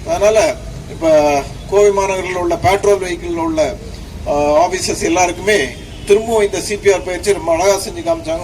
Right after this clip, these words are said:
முத்தூஸ் ஹாஸ்பிட்டல் மூலமா டாக்டர் முத்து சரவணகுமார், ஆ, செய்றேன்னு சொல்லியிருக்கிறாரு.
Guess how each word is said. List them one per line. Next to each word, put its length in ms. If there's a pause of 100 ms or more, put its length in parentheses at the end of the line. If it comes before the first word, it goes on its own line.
முத்தூஸ் 260
ஹாஸ்பிட்டல் 460
மூலமா 300 (280)
டாக்டர் 280
முத்து 200
சரவணகுமார், 720 (300)
ஆ, 60
செய்றேன்னு 720
சொல்லியிருக்கிறாரு. 680